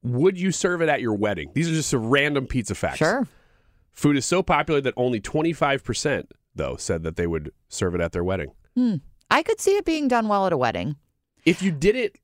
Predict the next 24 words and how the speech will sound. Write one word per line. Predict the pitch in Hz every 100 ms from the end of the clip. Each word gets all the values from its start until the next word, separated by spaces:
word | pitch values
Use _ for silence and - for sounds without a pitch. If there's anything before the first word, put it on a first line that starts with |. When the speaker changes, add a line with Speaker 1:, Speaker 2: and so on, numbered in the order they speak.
| _ _
Speaker 1:
like, | 123 143 -
like | 117 120
a |
real | 117 139 165
high-end | 135 - 135 131 123 123 117
version | 92 107 113 101 95
of | 85
pizza. | - 82 - 57 - -
Speaker 2:
I | 220
almost | 240 294 359 349
think | 330 320
that | 262
you | 226
have | 214 202 -
to | 214
do | 196 196
more | 190 175
of |
a | 139
pasta | 113 185 196 - 208
dish | 190 208 208 - -
initially, | 160 160 175 214 214 220
but | 185 175
that, | 170 147